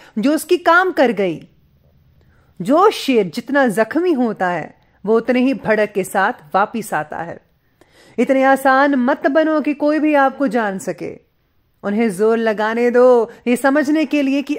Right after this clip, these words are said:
आप दरअसल क्या हो। एक जिंदा इंसान ही ये बात बिना डरे बोल सकता है कि मेरी जिंदगी में कितने ही दुख, कितने ही स्ट्रगल आए, मैं उन सब परेशानियों का सामना करने के लिए तैयार हूं, क्योंकि जीवन एक परिश्रम है।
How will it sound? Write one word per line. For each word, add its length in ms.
आप 220
दरअसल 460
क्या 300
हो। 280
एक 180
जिंदा 360
इंसान 500
ही 180
ये 100
बात 380
बिना 300
डरे 240
बोल 220
सकता 320
है 180
कि 120
मेरी 240
जिंदगी 420
में 220
कितने 300
ही 160
दुख, 260
कितने 340
ही 160
स्ट्रगल 440
आए, 300
मैं 140
उन 100
सब 260
परेशानियों 560
का 120
सामना 400
करने 260
के 120
लिए 120
तैयार 540
हूं, 220
क्योंकि 280
जीवन 560
एक 200
परिश्रम 500
है। 200